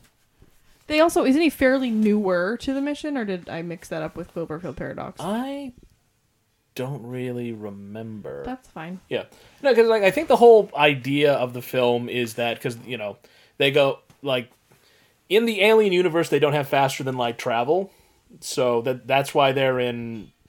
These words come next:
Speaker 2: uh, that hypersleep. So they, you know, "Hey, we're going to get a thing." And so the, all the travel in space is done while they're asleep. So they don't, you know, "We're, we're starting the mission." And then they die halfway there.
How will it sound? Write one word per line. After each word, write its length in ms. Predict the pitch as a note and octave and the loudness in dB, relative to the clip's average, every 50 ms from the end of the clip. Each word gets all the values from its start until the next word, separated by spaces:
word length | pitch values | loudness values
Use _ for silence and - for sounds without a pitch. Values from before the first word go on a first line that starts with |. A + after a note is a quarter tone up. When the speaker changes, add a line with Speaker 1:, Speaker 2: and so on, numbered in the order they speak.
| _ _ _ _ _ _ _ _ _ _ _ _ _ _ _ _ _ _ _ _ _ - | _ _ _ _ _ _ _ _ _ _ _ _ _ _ _ _ _ _ _ _ _ -4
Speaker 2:
uh, 220 | A#2 A#2 A2+ A2+ G#2+ | -4 -2 -2 -2 -4
that 160 | A#2+ A#2+ A2+ | -4 -6 -2
hypersleep. 600 | - D3+ D3+ C3+ C#3+ C#3+ C#3 - D#3+ D3+ C#3+ C#3 | 0 0 0 0 -2 -6 -4 -2 -2 -2 -2 -2
So 540 | - - C3+ B2 A#2+ A#2 A#2 A2+ A2 - _ _ _ _ _ _ _ _ _ _ _ _ _ _ _ _ _ | -2 0 0 2 2 2 0 0 -2 -6 _ _ _ _ _ _ _ _ _ _ _ _ _ _ _ _ _
they, 840 | - A2+ B2 A#2+ A#2+ A#2+ A#2+ A#2+ A#2 A#2 A2+ A#2 A2+ A2+ A2 G#2+ G2+ - _ _ _ | -6 -4 -2 0 2 0 0 0 -2 -4 -4 -6 -6 -8 -10 -12 -14 -18 _ _ _
you 140 | A#2+ A#2 G#2+ | -10 -10 -8
know, 220 | G2+ G2+ G2+ G2+ _ | -8 -10 -10 -10 _
"Hey, 200 | - G#3+ C4 A#3+ | -2 4 6 6
we're 80 | A3 G#3+ | 6 6
going 200 | G#3 A#3+ A#3+ A#3 | 4 4 4 4
to 100 | A#3 A3+ | 4 4
get 120 | A#3 A#3 | 4 4
a 60 | A3+ | 4
thing." 680 | A3 - - B3 A#3+ A#3 A3+ A3 G3+ E3+ C#3+ A#2+ G#2 - - - _ _ _ _ _ _ - | 2 2 2 4 4 6 4 2 2 -2 -4 -6 -10 -10 -14 -20 _ _ _ _ _ _ -6
And 260 | C#3+ C#3+ C#3 C3+ B2 | -4 -4 -4 -4 -6
so 180 | A#2 - D3 C#3 | -2 -2 0 0
the, 80 | C3+ C#3+ | 2 0
all 540 | C3 - C3 D3+ D#3+ D#3+ E3 E3 D#3+ D#3 D#3 | 0 4 6 8 10 12 12 12 10 8 8
the 140 | C#3+ D3+ C3+ | 6 6 4
travel 640 | - - - C#3 C3+ C3+ C#3 C3 C#3 C#3 C#3 C3 | 4 -2 0 4 6 6 6 6 6 4 4 2
in 120 | C3 B2+ | 2 -2
space 460 | B2+ - - - C#3 B2+ B2+ B2 - - | -4 -6 -4 0 2 2 2 2 0 -4
is 120 | C3+ B2 | -6 -2
done 260 | A#2 C3 B2+ B2+ B2 | -2 0 0 0 0
while 180 | A#2+ A#2+ A#2+ A#2+ | 0 0 0 0
they're 200 | B2 A#2+ A#2+ A#2+ | 0 -2 -2 -2
asleep. 400 | A#2+ - - - C3 B2+ B2+ B2 | -4 -6 -4 -2 -2 -2 -2 -2
So 160 | - B2+ A#2 | -4 -4 -4
they 100 | A#2+ A#2 | -4 -4
don't, 320 | A#2 A#2+ A#2+ A#2 A2 A2 - _ _ - - _ _ | -4 -4 -4 -4 -8 -14 -18 _ _ -20 -20 _ _
you 60 | - | -6
know, 60 | C3 C3 | -6 -4
"We're, 120 | B2+ A#2+ - _ | -6 -8 -12 _
we're 80 | - F3+ | -6 -4
starting 300 | D3 - C4 C#4 C4+ C4 | 4 4 6 6 6 2
the 60 | C4+ | 2
mission." 440 | C#4 C#4 B3 - B3+ A#3 G#3 F3 D3+ | 4 4 4 6 6 6 6 6 2
And 100 | C3+ C#3 | 0 0
then 80 | D3 C#3 | 0 0
they 120 | C#3 C#3+ | 0 0
die 320 | C3+ D3+ B2 B2 B2 B2 | 2 4 4 6 4 4
halfway 400 | A#2 C3 B2+ B2 - C3+ C3 B2+ | 4 2 2 0 0 -2 -4 -2
there. 400 | A#2+ A2+ A2+ A2+ A2+ B2+ C#3+ C#3 | -2 -4 -4 -4 -2 -2 -4 -4